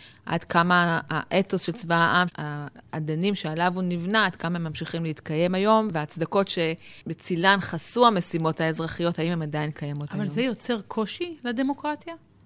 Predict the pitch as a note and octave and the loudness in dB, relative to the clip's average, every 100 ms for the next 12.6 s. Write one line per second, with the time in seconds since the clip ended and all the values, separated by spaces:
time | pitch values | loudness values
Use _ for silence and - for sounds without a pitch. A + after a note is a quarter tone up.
0 | _ _ E3 D3 D#3 G3+ G3 E3+ D3+ D3+ | _ _ -12 -10 -2 -2 0 -4 -6 -6
1 | D3+ D#3+ F3 A3 - G#3+ F#3 E3+ D#3+ - | -6 -4 2 2 4 2 2 0 -2 -4
2 | - F3 E3+ D3 D3+ D#3 - D3 C#3+ C#3+ | -6 -6 -6 -6 -6 -8 -8 -8 -8 -10
3 | C#3 - - - - F3+ D#3+ A#3 A#3 - | -12 -16 -20 -18 -6 -4 2 2 2 0
4 | G3 F3 F3+ F#3 D#3+ D#3 - E3 D#3 F#3 | 0 2 2 0 -2 -8 -6 -4 0 2
5 | G3+ G3 - F#3 A3+ B3+ C4 G#3+ F#3 G3 | 2 0 -2 2 2 4 2 2 0 -2
6 | E3 F3+ D3+ D3+ D3 D3 C#3+ F3+ G#3 F3+ | -2 -2 -2 -4 -4 -6 -2 -2 -2 -4
7 | E3 F3 E3 F3 F3 D#3+ F#3 G#3 A#3 G3+ | -4 -4 -4 -6 -8 -4 -2 -2 -2 -2
8 | D#3+ F3+ E3+ D#3+ D3 D3 D3 C#3 C#3 D#3 | 0 -4 -4 -4 -4 -6 -10 -10 -6 -4
9 | D#3+ A3+ - F#3 F#3+ E3+ D#3 F3 F3 D#3+ | 0 -2 0 -2 -2 -4 -4 -4 -4 -6
10 | C#3+ D3+ - E3 D3+ - - - - - | -8 -10 -8 -8 -8 -12 -20 -20 -20 -10
11 | - E3+ F#3+ F3+ - F#3 F#3 F3+ D#3+ D#3+ | 0 0 0 -4 0 2 4 4 4 0
12 | E3+ D#3+ E3+ D#3 D3 - | -6 0 0 0 -4 -8